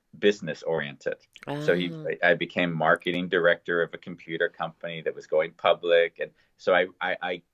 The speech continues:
Speaker 1: just took on this identity of a person who was so far away from the essence of who I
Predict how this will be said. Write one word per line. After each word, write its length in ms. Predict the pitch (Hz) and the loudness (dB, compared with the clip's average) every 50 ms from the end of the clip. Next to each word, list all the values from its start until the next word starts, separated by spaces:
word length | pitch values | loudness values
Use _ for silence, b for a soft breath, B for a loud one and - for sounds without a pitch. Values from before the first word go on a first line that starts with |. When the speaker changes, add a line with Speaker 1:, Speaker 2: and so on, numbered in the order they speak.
| _ _ _ | _ _ _
Speaker 1:
just 240 | _ - 95 - _ - | _ -10 -10 -10 _ -10
took 200 | - 113 - 98 | -10 -8 -6 -2
on 200 | 95 95 92 90 | -4 -2 -2 -4
this 160 | 87 - - | -6 -4 -4
identity 840 | 82 85 82 _ - 90 92 101 98 85 80 76 71 69 67 67 _ _ _ _ _ _ _ - | -4 -4 -4 _ 0 0 0 0 -2 -4 -4 -8 -8 -8 -10 -12 _ _ _ _ _ _ _ -2
of 240 | 90 87 87 82 85 | -2 -2 0 -2 -4
a 80 | 85 | -8
person 460 | - - - 98 95 90 - - 90 | -4 2 4 4 4 4 0 -8 -6
who 100 | 85 98 | -6 -4
was 160 | 95 90 87 - | -6 -6 -6 2
so 260 | - 107 104 120 123 | 6 6 6 6 4
far 400 | - - 120 113 117 113 110 101 | 0 2 4 6 8 8 6 6
away 280 | 95 92 95 98 101 | 2 0 -2 -2 -2
from 300 | 101 _ _ 101 92 90 | -4 _ _ -10 -10 -8
the 140 | 87 85 82 85 | -8 -10 -6 -6
essence 360 | 95 92 - - 95 _ - | -6 -8 -8 -12 -20 _ -4
of 140 | 90 85 _ _ | -4 -4 _ _
who 180 | - 101 95 87 | -8 -4 -2 0
I 200 | 82 85 85 85 | 0 0 0 -2